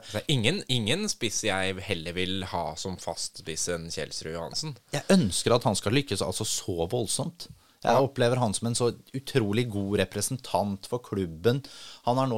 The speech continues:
Speaker 2: vært skadet så lenge. Han var så gøyal første perioden han var i F F K, i, når var det da? I to tusen og femten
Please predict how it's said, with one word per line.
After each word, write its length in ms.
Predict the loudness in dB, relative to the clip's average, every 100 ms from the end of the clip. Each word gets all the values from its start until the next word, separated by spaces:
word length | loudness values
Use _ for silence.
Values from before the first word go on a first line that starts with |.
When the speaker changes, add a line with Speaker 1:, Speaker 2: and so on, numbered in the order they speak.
| -2
Speaker 2:
vært 220 | -4 -4
skadet 560 | -4 0 0 0 -2 -4
så 140 | -2 0
lenge. 540 | 2 0 -2 -2 -4 -6 -20 -20 -4
Han 160 | 0 4
var 140 | 4
så 120 | 2 0
gøyal 440 | 2 2 2 -2 0
første 400 | 0 0 -2 -4
perioden 520 | -4 -4 -4 -4 -2
han 120 | 2
var 320 | 4 4 2
i 460 | 2 2 2 2 2
F 220 | 0 0
F 100 | -6 0
K, 200 | 4 4
i, 80 | 4
når 320 | 0 0 0
var 140 | 0
det 140 | 2 2
da? 80 | 2
I 80 | 0
to 140 | -6
tusen 220 | -6 -6
og 60 | -2
femten 380 | -2 -2 -6